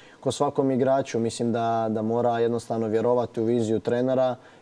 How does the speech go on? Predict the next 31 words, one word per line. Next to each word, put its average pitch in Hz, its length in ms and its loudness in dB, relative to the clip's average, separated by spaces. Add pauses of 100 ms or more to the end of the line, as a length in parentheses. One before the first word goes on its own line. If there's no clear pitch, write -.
i 98 60 -6
mora 107 200 0
mu 113 100 2
pasati 117 400 -2
ta 113 120 0
vizija 110 580 2
kako 110 280 -4
će 104 140 -4
se - 140 -2
igrati 113 240 0
obrana 117 380 0
i 113 40 -2
napad. 113 360 -4 (240)
Mislim 92 220 -12
da 95 60 -6
je - 40 -12
to 113 160 -2
i 107 40 0
za 101 100 -6
svakog 113 320 -6
igrača 117 380 -2
bitno 123 500 -2
i, 120 40 2
i, 120 460 0
i 127 100 -2
za 117 120 0
klub, 120 260 0
da 90 160 -8
se - 120 -12
zna 104 220 -6
jasna, 101 420 -8